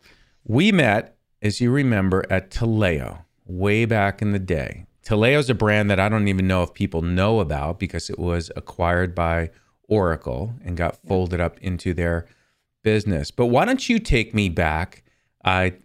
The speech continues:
it probably was a workshop, but I'm not sure. Take me back to where you were in your career at that time. And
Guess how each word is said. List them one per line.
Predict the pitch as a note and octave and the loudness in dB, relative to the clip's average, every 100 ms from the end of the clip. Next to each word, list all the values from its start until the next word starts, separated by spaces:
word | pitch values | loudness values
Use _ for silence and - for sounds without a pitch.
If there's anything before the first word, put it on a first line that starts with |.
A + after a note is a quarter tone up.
| _ | _
it | G2+ - | -6 -2
probably | A#2+ B2+ | 0 2
was | C#3+ C#3 C#3 | 2 0 0
a | |
workshop, | B2 G2+ E2+ - F2 F#2+ | 0 0 -2 -2 0 0
but | G2 | 0
I'm | F#2+ | 2
not | G#2+ - | 0 -4
sure. | - G2 F2 | -2 -2 0
Take | C3+ C#3+ | -2 -2
me | D#3+ | 0
back | C3+ A#2+ A2+ - _ _ _ _ | 0 0 -2 -8 _ _ _ _
to | C3 | 0
where | A#2 C#3 | 2 4
you | F#3+ F#3 | 4 2
were | C#3+ C3+ A#2+ | 2 2 2
in | A2 | 2
your | A2 | 0
career | - A#2+ A2 G2 F#2+ | -2 -2 2 2 0
at | F#2+ F#2+ | -2 -2
that | G2 F#2+ | 0 -2
time. | - G2+ F#2 F2+ F2 - | -2 -2 0 0 -2 -2
And | F2 F2 F2 E2 | -2 -2 -4 -6